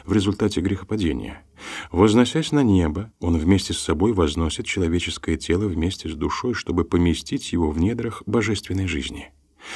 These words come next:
К Богу возносится его тело, но оно нерасторжимо связано с телами других людей,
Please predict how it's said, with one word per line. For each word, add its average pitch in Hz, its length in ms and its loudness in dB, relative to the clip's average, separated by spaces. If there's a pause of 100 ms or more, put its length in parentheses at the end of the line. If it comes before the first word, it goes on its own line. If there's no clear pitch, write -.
(220)
К 90 180 2
Богу 117 420 6
возносится 98 680 2
его 98 220 0
тело, 127 360 -2
но 98 220 4
оно 113 320 0
нерасторжимо 107 920 2
связано 107 480 -2
с 101 80 -8
телами 98 360 -2
других 95 360 -6
людей, 95 400 -2